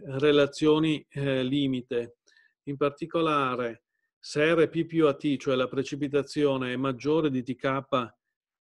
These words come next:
eh, di T K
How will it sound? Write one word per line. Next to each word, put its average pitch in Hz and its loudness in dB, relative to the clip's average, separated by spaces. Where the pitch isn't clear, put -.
eh, 120 -8
di 143 -4
T 135 -10
K 147 0